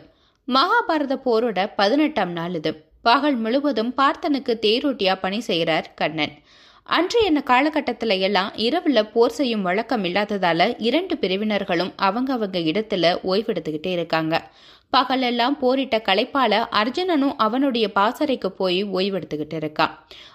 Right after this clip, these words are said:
ஆனா பகலெல்லாம் தேர் ஓட்டி களைப்புல இருந்தாலும் கண்ணன் மட்டும் இரவுல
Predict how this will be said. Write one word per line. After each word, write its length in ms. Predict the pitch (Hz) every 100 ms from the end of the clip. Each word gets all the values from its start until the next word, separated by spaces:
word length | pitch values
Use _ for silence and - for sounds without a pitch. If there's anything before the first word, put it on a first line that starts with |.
| -
ஆனா 480 | 196 180 185 - -
பகலெல்லாம் 720 | 196 190 196 202 214 233 302
தேர் 240 | 226 226
ஓட்டி 440 | 247 247 226 220 226
களைப்புல 340 | 226 269 - 320
இருந்தாலும் 720 | 214 185 240 233 202 180 226
கண்ணன் 400 | - 294 403 392
மட்டும் 400 | 240 233 220 233
இரவுல 540 | 208 214 247 208 185